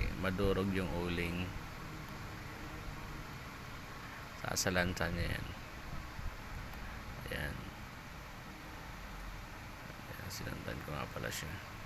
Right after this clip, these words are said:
Paksalansan niya yan. Yan ang uling na yan.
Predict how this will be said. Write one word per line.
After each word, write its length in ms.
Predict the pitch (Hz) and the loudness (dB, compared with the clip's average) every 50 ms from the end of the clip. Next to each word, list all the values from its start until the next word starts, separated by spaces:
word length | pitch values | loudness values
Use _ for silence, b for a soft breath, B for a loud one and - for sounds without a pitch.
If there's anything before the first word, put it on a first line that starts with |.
| - - - - - - - - - - - - - - - - - - - - - - - - - - - - - - - - - - - - - | -6 -6 -6 -6 -6 -8 -8 -8 -8 -8 -8 -8 -8 -8 -8 -8 -2 -2 -2 -2 -2 -6 -8 -8 -6 -6 -6 -4 -4 -4 -4 -4 -4 -4 -4 -4 -4
Paksalansan 800 | - - - - - 95 98 107 110 107 104 - 107 104 104 104 | -4 -4 -2 6 8 8 10 10 10 8 8 6 6 6 6 6
niya 240 | 104 101 101 98 - | 6 6 6 6 6
yan. 120 | - - - - - - - - - - - - - - - - - - - - - - - - - - - - - - - - - - - - - - - - - - - - - - - - - - - - - - 113 | 4 2 2 0 -2 -2 -4 -4 -4 -4 -6 -4 -4 -4 -6 -6 -6 -6 -6 -6 -4 -4 -4 -4 -6 -6 -6 -4 -4 -2 -4 -4 -4 -4 -4 -4 -4 -4 -4 -6 -6 -6 -6 -6 -6 -4 -4 -6 -6 -6 -6 -6 -6 -4 -2
Yan 80 | 113 123 | 0 2
ang 120 | 127 123 113 104 | 2 4 6 8
uling 260 | 98 95 95 101 101 101 | 8 8 8 6 6 8
na 60 | 117 120 113 | 8 8 8
yan. 80 | 107 | 6